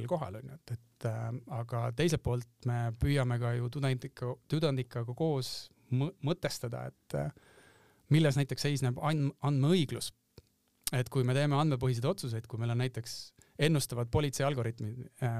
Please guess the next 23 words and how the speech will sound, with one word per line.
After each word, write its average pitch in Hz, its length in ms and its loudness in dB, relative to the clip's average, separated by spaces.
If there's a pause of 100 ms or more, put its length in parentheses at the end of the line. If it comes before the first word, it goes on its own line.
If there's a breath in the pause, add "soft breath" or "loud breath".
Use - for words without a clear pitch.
mis, 110 220 -2 (280)
äh, 110 360 -4
mis 110 160 -4
klassifitseerivad 127 880 0 (180)
inimesi, 120 380 -2 (680 soft breath)
ähm, 120 460 2 (180)
kuidas 143 280 2
see 120 80 0
tegelikult 120 440 -2
võib 123 280 -2
hoopis 123 340 -8
meile 117 320 -4 (460)
ühiskonnas 123 580 0
selliseid, 117 640 -4
äh, 113 160 -6 (760 soft breath)
äh, 120 280 2
probleeme 135 400 2
juurde 147 240 -2
tekitada 117 440 -6
või 117 200 2
kui 113 200 0
me 113 200 -2 (600 soft breath)
anname, 127 360 2